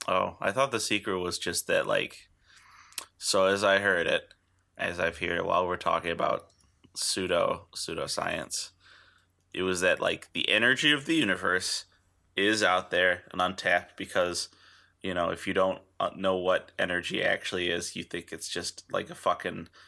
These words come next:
it's like fuck, it's like precipitation. It'll just condense on a goddamn glass or whatever. Um, i-, the energy is out there, and if you want something bad enough, you call it out to the universe, and the energy, the good vibe energy comes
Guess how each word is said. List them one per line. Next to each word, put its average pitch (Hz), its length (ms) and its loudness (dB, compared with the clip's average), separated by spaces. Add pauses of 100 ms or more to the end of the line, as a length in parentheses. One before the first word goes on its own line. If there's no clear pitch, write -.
(220)
it's - 280 -2
like 95 200 4
fuck, 90 420 0
it's - 180 -4
like 101 220 0
precipitation. - 760 -2
It'll 85 200 -2
just - 180 -4
condense 95 480 -2
on 82 120 0
a - 40 -4
goddamn 87 480 0
glass 85 380 2
or 76 60 -2
whatever. 60 400 -2 (500)
Um, 92 380 4 (1200)
i-, 101 60 0
the 101 180 4
energy 120 260 4
is 107 100 4
out 101 240 4
there, 78 280 2
and 90 80 -2
if - 220 -4
you - 180 -12 (120)
want 110 360 2
something 87 500 -2 (280)
bad 107 300 6
enough, 80 560 -2 (420)
you - 180 -14
call 101 340 4
it 98 60 6
out 95 220 4
to - 80 -6
the 92 100 -4
universe, 87 640 0
and 90 160 -4
the 78 140 0
energy, 95 480 2
the 92 140 -6
good 98 260 0
vibe 90 400 2
energy 87 400 -2
comes 92 560 -2